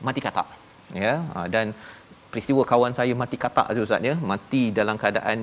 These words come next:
yang dia, dia lawan Tuhan baru ni. Uh, bila saya ingat balik, saya ingat balik pada perkataan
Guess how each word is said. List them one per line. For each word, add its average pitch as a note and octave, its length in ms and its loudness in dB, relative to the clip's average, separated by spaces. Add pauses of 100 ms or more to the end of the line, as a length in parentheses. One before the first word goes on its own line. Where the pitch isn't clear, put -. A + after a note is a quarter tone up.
yang G#2 100 -2 (120)
dia, G#2+ 140 0 (380)
dia F2+ 80 -2 (120)
lawan C#3+ 240 4 (100)
Tuhan A2+ 520 2 (260)
baru G#2+ 180 4 (100)
ni. - 60 -4 (600)
Uh, B2 220 2 (180)
bila C#3 140 4 (100)
saya C#3 160 6 (180)
ingat D3 240 2
balik, D#3 280 6
saya C#3+ 160 4
ingat D3+ 200 0
balik C#3+ 240 4
pada C#3 160 4
perkataan C3+ 440 4